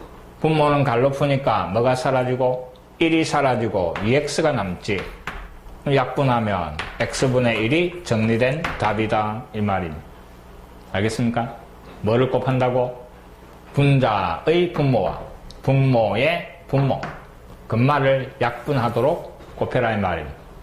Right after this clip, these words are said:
대체 이걸 막 통분을 하고 통분을 하고 그래 안 합니다. 됐나?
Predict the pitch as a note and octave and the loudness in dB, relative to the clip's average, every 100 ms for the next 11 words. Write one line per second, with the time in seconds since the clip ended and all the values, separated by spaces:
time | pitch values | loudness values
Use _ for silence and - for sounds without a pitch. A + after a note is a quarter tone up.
0 | - - - - - B2 C3+ B2+ B2 - | -16 -14 -14 -12 -4 -2 0 0 -2 -10
1 | - - C3 C#3 C#3+ B2+ B2+ - - - | -18 -4 0 2 2 0 -2 -4 -16 -14
2 | - C3 A#2+ B2+ C3 C3 B2+ B2+ B2+ - | -2 2 4 4 4 4 2 0 -2 -6
3 | - - - A2+ A#2+ B2+ C3 B2+ B2 B2+ | -16 -8 0 2 4 4 4 4 2 0
4 | B2+ - - B2 A2+ G#2 B2 A#2+ - - | -2 -6 -2 2 2 2 0 -2 -6 -18
5 | - - - - B2+ B2+ B2 | -20 -20 -16 -2 2 4 2